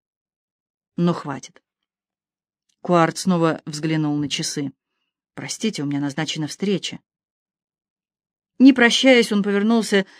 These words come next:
и зашагал по вестибюлю к выходу. Однако Бонафе не отставал.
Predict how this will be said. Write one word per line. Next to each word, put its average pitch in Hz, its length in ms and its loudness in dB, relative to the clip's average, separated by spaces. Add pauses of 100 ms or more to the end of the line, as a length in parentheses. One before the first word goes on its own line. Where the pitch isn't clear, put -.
и 185 100 -2
зашагал 180 460 2
по 175 80 -2
вестибюлю 170 500 0
к 170 80 -14
выходу. 143 540 -2 (240)
Однако 233 720 2
Бонафе 180 720 -2
не 156 220 -4
отставал. 143 580 -10